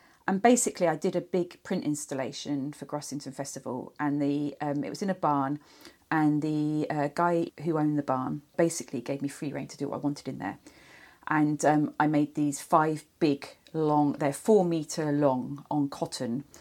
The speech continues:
and they're all hand printed onto. So one's a huge colograph, which is made from, um, four metre long cardboard printing plates. I had to go up to Newcastle to Northern Print to print that because my press isn't big enough <laughs> for them.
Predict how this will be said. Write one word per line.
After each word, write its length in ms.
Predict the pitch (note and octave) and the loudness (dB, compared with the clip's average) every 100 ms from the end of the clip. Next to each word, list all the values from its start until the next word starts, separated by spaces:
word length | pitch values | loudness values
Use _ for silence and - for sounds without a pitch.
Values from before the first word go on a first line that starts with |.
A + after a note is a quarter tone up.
| - | -6
and 120 | - D#3 | -2 2
they're 120 | D#3 | 4
all 160 | F3 | 4
hand 320 | D3 E3 D3 D3 | 4 2 2 0
printed 480 | E3 D#3 - D3 | -2 -2 -4 -4
onto. 400 | D3 C3+ C#3+ - | -4 -2 -4 -6
So 420 | F3+ D#3 C3+ C3+ - | -6 -4 -2 -4 -8
one's 340 | D3+ F3 F3 D3+ | -2 0 0 -2
a 40 | |
huge 560 | C#3+ G3 F3+ D3+ - - | -6 -4 -4 -4 -8 -6
colograph, 680 | - D#3+ C3+ A2+ C3 - - - - | 0 0 0 -4 -4 -6 -16 -20 -12
which 160 | - D3 | -8 -6
is 120 | D3 | -4
made 220 | D3+ D3 | -2 -2
from, 340 | D3 - C#3+ C#3+ | -2 -4 -2 0
um, 180 | C#3+ C#3+ | 0 -2
four 460 | - F3 D#3 C#3+ C#3+ | -2 2 4 2 -2
metre 300 | D#3 C#3+ C#3+ | -6 -6 -4
long 400 | C#3+ C#3+ C3+ C#3 - _ - | 0 0 0 -4 -10 _ -8
cardboard 440 | - C#3+ C#3 C3+ | -4 -2 -2 -6
printing 300 | - E3 C#3+ | -6 -6 -6
plates. 440 | C3 B2+ C#3 - - - - - - | -6 -6 -6 -10 -14 -16 -20 -20 -12
I 60 | D3 | -8
had 100 | D3+ | -6
to 60 | |
go 120 | D3 | -2
up 100 | C#3+ - | -2 -2
to 120 | D3 | -4
Newcastle 560 | D3 C#3+ C#3+ C#3 - | -4 -4 -8 -8 -8
to 120 | A#2+ C#3 | -8 -4
Northern 280 | C#3 - | -4 -6
Print 220 | - D3 - | -6 -4 -6
to 80 | |
print 200 | - C#3 - | -8 -8 -6
that 180 | - | -6
because 240 | - - C#3 | -8 -10 -6
my 80 | C#3 | -6
press 260 | - D#3 | -6 -8
isn't 220 | C#3+ C3+ - | -6 -8 -6
big 140 | C#3 | -6
enough 340 | B2 - - - - | -6 -8 -12 -20 -10
<laughs> 200 | G#3 G#3 | -10 -4
for 120 | D3+ | -2
them. 220 | C#3+ C#3+ | -2 -4